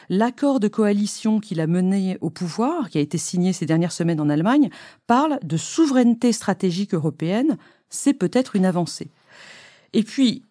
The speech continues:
dernier sujet, euh, de débat assez complexe entre Paris et Washington sur cette question de défense européenne, c'est celle des équipements. Les États-Unis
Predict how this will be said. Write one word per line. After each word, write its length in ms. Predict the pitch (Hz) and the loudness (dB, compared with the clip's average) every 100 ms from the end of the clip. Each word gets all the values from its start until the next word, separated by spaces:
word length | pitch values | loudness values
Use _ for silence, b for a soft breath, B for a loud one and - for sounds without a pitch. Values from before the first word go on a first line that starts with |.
| _ | _
dernier 380 | 175 240 247 269 | -2 2 4 2
sujet, 580 | - 254 220 208 240 220 | 2 2 2 4 2 4
euh, 180 | 165 143 | 2 0
de 200 | 139 160 | -2 -2
débat 500 | 151 190 202 190 170 | 2 2 2 0 0
assez 440 | 175 - - 190 | -2 -4 -2 -2
complexe 640 | - 202 - 233 240 - - - | 0 0 2 2 0 -4 -8 -6
entre 380 | 165 - 175 | -6 -6 -4
Paris 440 | 160 185 175 185 208 | -2 -2 -2 0 0
et 80 | 175 | 0
Washington 600 | 165 160 165 160 277 320 | -2 -2 -2 -2 0 0
sur 140 | 269 170 | 0 -4
cette 160 | 160 | -6
question 260 | - 165 196 | -6 -2 0
de 60 | |
défense 320 | 170 165 175 160 | 0 0 -2 0
européenne, 480 | 151 - 247 320 143 B B B | -2 0 0 0 -2 B B B
c'est 160 | 170 | -6
celle 300 | 151 285 277 | 0 0 0
des 180 | 151 147 | -2 -2
équipements. 540 | 185 180 - 247 277 - B B B | -2 -4 0 0 0 -4 B B B
Les 160 | 196 190 | 0 2
États-Unis 640 | 202 208 214 247 254 | 2 0 2 4 4